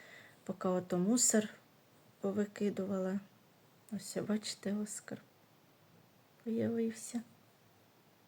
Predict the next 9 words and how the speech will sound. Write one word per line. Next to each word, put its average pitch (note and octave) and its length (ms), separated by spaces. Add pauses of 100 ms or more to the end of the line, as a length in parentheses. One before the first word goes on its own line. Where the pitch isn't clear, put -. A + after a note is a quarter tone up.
(120)
Появився. C4+ 760 (1700)
Коротше, B3+ 440
доробляла A3 640
свою G#3 420
роботу G#3 560
і G#3 340 (1160)
бистренько G3 640
так F3 220
галопом-галопом G3+ 1080